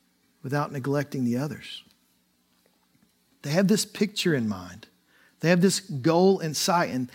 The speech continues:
and they're hell-bent on doing exactly that, getting Paul to be killed.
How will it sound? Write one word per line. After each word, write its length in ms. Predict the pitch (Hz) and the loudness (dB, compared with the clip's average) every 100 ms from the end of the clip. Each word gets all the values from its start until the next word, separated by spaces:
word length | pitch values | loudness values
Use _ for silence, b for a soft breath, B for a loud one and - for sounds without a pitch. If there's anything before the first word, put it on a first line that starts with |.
| B - | B -4
and 160 | 139 | 2
they're 260 | 180 220 - - | 4 4 0 -8
hell-bent 520 | - 190 190 147 143 | 0 2 4 0 -2
on 200 | 139 127 | -4 -4
doing 380 | 120 143 139 135 b b b b | 0 0 -2 -4 b b b b
exactly 640 | 127 131 147 156 170 160 147 | -4 -2 -2 -2 -2 -2 -2
that, 420 | 127 110 101 - | -4 -4 -6 -2
getting 360 | 135 143 151 143 - | 2 2 0 -4 -12
Paul 400 | - 113 107 110 _ _ _ | -10 -8 -8 -10 _ _ _
to 80 | - | -6
be 100 | 117 | -6
killed. 480 | 117 - 107 87 | -6 -8 -8 -10